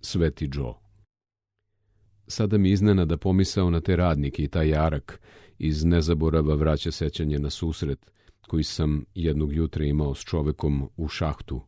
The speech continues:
usred ulice Mount. Pitam se da li je pripadao istoj poštanskoj ekipi zbog čijih se radova Sveti Joe onako strmoglavio. Prelazio sam ulicu,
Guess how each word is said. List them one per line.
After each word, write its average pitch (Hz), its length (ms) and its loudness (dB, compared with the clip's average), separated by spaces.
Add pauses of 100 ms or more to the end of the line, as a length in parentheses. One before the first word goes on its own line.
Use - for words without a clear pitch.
(140)
usred 76 440 -4
ulice 71 320 -2
Mount. 71 380 -2 (720)
Pitam 78 320 -2
se 71 280 -4 (360)
da 80 180 0
li 78 100 2
je 76 60 0
pripadao 76 720 0
istoj 76 480 -4 (120)
poštanskoj 76 640 -2
ekipi 73 460 -2 (280)
zbog 76 340 -2
čijih 73 280 -2
se 80 140 -2
radova 73 380 0
Sveti - 360 -4
Joe 76 180 -2
onako 71 280 -6
strmoglavio. 69 720 -4 (1160)
Prelazio 78 480 0
sam 71 240 -2
ulicu, 101 380 -2